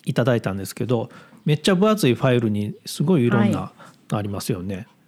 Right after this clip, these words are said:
Speaker 2: あります。たくさんあります。ただ、やっぱり、あの、空いた紙、あの、色の特に濃いような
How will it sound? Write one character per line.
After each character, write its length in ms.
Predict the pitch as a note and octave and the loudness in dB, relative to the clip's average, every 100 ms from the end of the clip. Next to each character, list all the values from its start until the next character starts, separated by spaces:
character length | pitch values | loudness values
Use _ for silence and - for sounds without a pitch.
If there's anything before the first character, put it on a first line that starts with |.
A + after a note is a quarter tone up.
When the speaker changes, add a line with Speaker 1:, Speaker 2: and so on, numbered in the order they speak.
| _ _ _ - | _ _ _ -8
Speaker 2:
あ 80 | F3 | -4
り 140 | G3 | -2
ま 160 | F#3+ F#3 | -2 -4
す。 160 | - _ _ | -8 _ _
た 100 | D#3+ | -16
く 120 | - | -10
さ 100 | - | -6
ん 40 | F#3+ | -4
あ 60 | |
り 100 | F3 | -2
ま 120 | E3 E3 | -4 -6
す。 120 | - _ _ _ _ _ _ _ _ - | -8 _ _ _ _ _ _ _ _ -6
た 140 | A#3+ | -2
だ、 200 | C#4 B3+ | 0 0
や 80 | A#3 | -2
っ 60 | |
ぱ 80 | B3+ | -2
り、 120 | B3+ | -2
あ 120 | G3+ G3 | 0 -2
の、 200 | F#3 - | -2 -2
空 140 | B3+ | -2
い 80 | C#4 | -2
た 140 | G#3+ | -4
紙、 380 | G#3 F#3+ E3 D3+ | -4 -4 -4 -4
あ 120 | F#3 | -4
の、 220 | F3+ F3 F3 _ | -4 -4 -8 _
色 240 | - A3+ B3 | -8 -4 -2
の 200 | B3 A#3+ | -2 -2
特 260 | F3+ G3+ | -6 -4
に 120 | A3 F3 | -6 -6
濃 200 | - A3+ | -6 -4
い 220 | B3 A3 | -2 -2
よ 120 | F3+ | -2
う 40 | |
な 240 | D#3+ D3+ | -2 -6